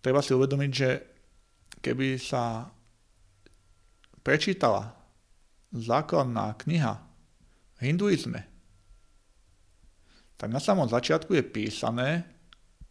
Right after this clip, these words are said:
že Boh je len jeden a názvy božstiev, alebo teda vlastností stvoriteľa, sú tie, po-, podľa ktorých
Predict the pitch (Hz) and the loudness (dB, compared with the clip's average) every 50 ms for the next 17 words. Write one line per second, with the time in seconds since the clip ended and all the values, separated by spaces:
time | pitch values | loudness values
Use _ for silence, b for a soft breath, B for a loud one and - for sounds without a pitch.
0 | - _ _ - - - - - - - 120 - 123 120 117 117 117 - - - | -20 _ _ -20 -20 -20 -20 -14 -8 -6 -4 -2 0 0 0 -2 -4 -6 -10 -16
1 | - - - 156 170 160 160 160 160 143 120 113 113 110 110 110 117 127 143 151 | -14 -2 4 6 8 10 10 10 10 10 8 6 2 2 2 4 4 4 4 4
2 | 170 185 180 - - - - - - _ _ _ _ - - - - - - _ | 2 0 0 -4 -10 -20 -20 -20 -20 _ _ _ _ -20 -20 -20 -20 -20 -20 _
3 | _ _ _ - _ _ _ - b b b b b b b b b b b - | _ _ _ -20 _ _ _ -20 b b b b b b b b b b b -2
4 | 117 117 117 123 135 165 202 214 208 185 156 127 113 101 104 - - - - - | -2 0 0 2 2 4 4 4 4 4 2 0 0 -2 -4 -10 -18 -20 -20 -20
5 | _ _ _ _ _ _ _ - 135 127 120 117 117 123 120 117 - - - - | _ _ _ _ _ _ _ -8 -6 -6 -4 2 4 4 4 4 2 -4 -4 2
6 | 139 131 135 151 165 170 156 135 127 127 127 120 120 117 117 117 - - 127 120 | 4 6 8 8 8 6 6 6 4 4 2 2 0 0 -2 -2 -2 -4 -2 -2
7 | 117 117 113 113 117 - - - - _ - - - 127 113 117 131 147 156 156 | -2 -2 -2 -4 -8 -12 -16 -20 -20 _ -20 -16 -12 -2 4 8 8 8 8 6
8 | - 151 151 147 - - - 123 117 - - - - 120 117 120 123 127 123 - | 2 0 0 0 0 -2 -2 -2 -2 -2 -4 -6 -4 0 2 2 2 2 2 4
9 | 147 143 147 151 156 160 156 - - - - - - - - - - - - - | 4 4 4 4 2 0 -2 -8 -16 -20 -20 -20 -20 -20 -20 -20 -20 -20 -20 -20
10 | - - - - - - - - b b b b b b b b b b - - | -20 -20 -20 -20 -20 -20 -20 -20 b b b b b b b b b b -8 -2
11 | 139 123 120 - - 143 139 147 143 - - - - - 143 123 - - 143 139 | 0 0 0 2 4 6 8 8 6 4 -2 -12 -6 -4 -4 -4 -4 -4 -4 -4
12 | 139 - - 139 139 135 117 110 - - 147 139 135 135 131 127 | -4 -2 -2 -2 0 0 0 -2 0 2 4 4 6 6 4 2